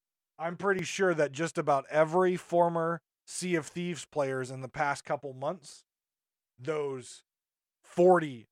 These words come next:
thirty, twenty, now thirty again percent of players that have left the game, including myself,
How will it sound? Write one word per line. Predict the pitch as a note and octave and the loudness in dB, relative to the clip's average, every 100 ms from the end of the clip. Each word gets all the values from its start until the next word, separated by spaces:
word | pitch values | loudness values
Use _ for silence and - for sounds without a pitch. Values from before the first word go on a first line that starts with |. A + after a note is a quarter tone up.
| _ | _
thirty, | - F#3 E3 C#3+ G#2+ - | 2 2 2 -4 -12 -18
twenty, | - F3 F#3 E3+ C3+ G#2+ A2+ | -12 -2 0 0 -4 -12 -8
now | D3 D3+ | -4 -6
thirty | - F3+ F3+ F3 D#3 | 0 2 4 2 -4
again | C#3+ E3+ D3+ C3+ | 0 0 0 -4
percent | C#3+ C3 E3+ D#3+ | -8 -6 -4 -4
of | C#3 - | -6 -4
players | D3+ D#3 D#3+ C3 | -2 0 -2 -2
that | C3+ | -4
have | B2+ A#2+ | -4 -4
left | C#3 D#3 - | -2 -2 -4
the | C3 | -12
game, | C#3 F3+ F3 | -8 -4 -4
including | C#3 - A#3 A#3 G3+ | -6 -4 -4 -4 -4
myself, | F3 E3 - - F#3+ B2 C3+ | -2 -2 -2 4 6 4 0